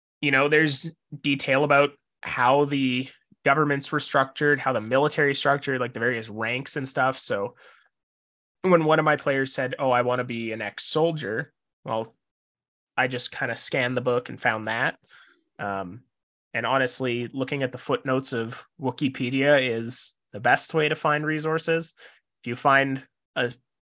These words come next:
piece of text that you are like, "Oh, I wanna know more about this," it probably has a link somewhere in there to the footnotes. You can go down there,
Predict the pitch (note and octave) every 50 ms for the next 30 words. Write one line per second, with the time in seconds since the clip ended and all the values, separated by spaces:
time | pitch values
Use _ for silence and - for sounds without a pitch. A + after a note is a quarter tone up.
0 | _ _ - - E3+ D#3+ - D#3 C3+ - - - C#3+ - - - - - - D#3
1 | C3+ B2 B2 B2 - C3 B2 B2 B2 B2 B2 B2 B2+ B2+ _ - - - - -
2 | - _ _ _ _ _ _ _ - - A2+ G2+ A#2+ B2+ - F3+ F3 D3 C#3 C#3
3 | C#3 C3+ C#3 C3+ B2 B2+ C#3 D3 D#3 D#3+ D#3+ C3+ C3 B2+ B2+ B2 - - B2+ C3+
4 | - - - - - _ _ _ _ _ _ _ _ _ _ - C#3+ B2+ B2 A#2
5 | B2 _ - - D#3+ D3+ D3+ D3+ C#3 C#3+ C#3 C#3 C3+ B2 C3+ C#3 D3 C#3+ - -
6 | D3+ C#3+ C#3+ C#3 C#3 C3+ C3 C3 C3 C3+ C3 - C3 - - - F3+ - - -
7 | F3+ F#3+ G3 F#3+ - - - - C#3 C3+ C3+ C3 C#3 C#3+ C#3+ C3 C3 C#3 C3+ C3+
8 | C#3+ C#3+ D3 D#3 D3+